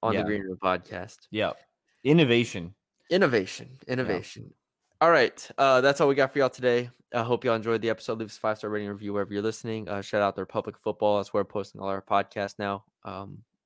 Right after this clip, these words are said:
Speaker 1: I'll probably post an update about that. But, yeah, posting all of our podcasts on the Republic of Football because North Tex-, I mean, we get, you know, a lot of people that check us out on there, some from non-North Texas fans. So
Speaker 2: Which
Speaker 1: thank
Speaker 2: is
Speaker 1: you.
Speaker 2: weird. Would you ever listen to a podcast about a school you don't
Speaker 1: I
Speaker 2: care
Speaker 1: actually
Speaker 2: about?
Speaker 1: have. I checked
Speaker 2: Hmm.
Speaker 1: out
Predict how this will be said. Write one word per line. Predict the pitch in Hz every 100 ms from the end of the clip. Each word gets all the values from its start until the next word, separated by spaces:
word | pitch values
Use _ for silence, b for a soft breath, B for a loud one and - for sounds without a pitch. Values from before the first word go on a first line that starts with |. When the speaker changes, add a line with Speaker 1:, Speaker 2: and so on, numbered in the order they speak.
| _
Speaker 1:
I'll | -
probably | - 98 95
post | - 90
an | 98
update | 92 85
about | 90 90 -
that. | 90 -
But, | 90 - B B B B B B
yeah, | 131 143 113
posting | - 127 131
all | 123
of | 120
our | 113
podcasts | 120 113 127 113 -
on | 120 120
the | 113
Republic | 104 - 120 113 107
of | -
Football | 113 113 110
because | 107 - 101 98 101 - _ _ _ -
North | 98 104
Tex-, | 107 101 -
I |
mean, | 98 92 _
we | -
get, | 101 101 _ _ _ -
you | 92
know, | 104 110
a | 98
lot | 95
of | 95
people | 104 101 113 107
that | -
check | 104 104
us | 98
out | 101
on | 107
there, | 120
some | - 104
from | 101 107 104 110 123
non-North | 107 120 127 104 101
Texas | 101 - 98
fans. | - 98 120 -
So | - 98 101
Speaker 2:
Which | 123 110
Speaker 1:
thank |
Speaker 2:
is | 135
Speaker 1:
you. | 117
Speaker 2:
weird. | 110 92 104
Would | 104 123
you |
ever | 143 135 98
listen | 98 -
to | 104
a |
podcast | - 98 92 95 -
about | 92
a |
school | - 98 95
you |
don't | 101
Speaker 1:
I | 139
Speaker 2:
care | 185
Speaker 1:
actually | 202 175
Speaker 2:
about? | 180
Speaker 1:
have. | 175 104 90 -
I | - 120 123 127
checked | - 135 -
Speaker 2:
Hmm. | 135
Speaker 1:
out | 131 123